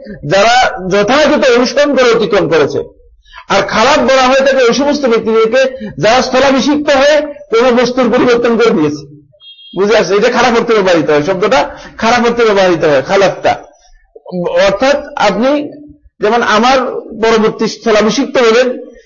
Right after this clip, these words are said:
স্থলাভিষিক্ত হয়ে আমি যে মানহাজের উপর, আমি যে কর্মনীতির উপর,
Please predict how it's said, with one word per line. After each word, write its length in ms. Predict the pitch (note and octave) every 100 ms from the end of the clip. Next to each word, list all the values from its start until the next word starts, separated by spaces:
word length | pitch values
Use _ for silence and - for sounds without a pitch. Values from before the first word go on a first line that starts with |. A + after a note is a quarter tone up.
| -
স্থলাভিষিক্ত 580 | - A#3 B3 B3 D4 -
হয়ে 200 | C#4 C#4+
আমি 260 | - A#3 D#4+
যে 220 | D4+ D4
মানহাজের 500 | C#4 B3 C4 A3+ A3+
উপর, 360 | F3+ F#3 - - - - -
আমি 320 | F#3 G#3+ C4+
যে 100 | C4+
কর্মনীতির 580 | B3 A#3+ A3+ A3 G#3 G3+
উপর, 300 | F3+ F3 D3